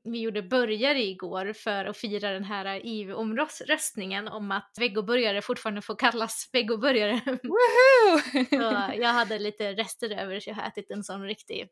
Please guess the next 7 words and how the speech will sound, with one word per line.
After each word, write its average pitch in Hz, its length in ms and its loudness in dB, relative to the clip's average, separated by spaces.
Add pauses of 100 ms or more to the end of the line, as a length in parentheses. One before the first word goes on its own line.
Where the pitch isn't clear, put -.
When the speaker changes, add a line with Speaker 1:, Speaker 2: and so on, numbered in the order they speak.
(560)
Speaker 1:
maffig 220 920 -4
burgare. 214 560 -2
Det 214 60 -8
var 220 160 -2 (300)
Beyond, 226 540 -2
eh, 208 360 -6 (120)
Meat 262 360 -4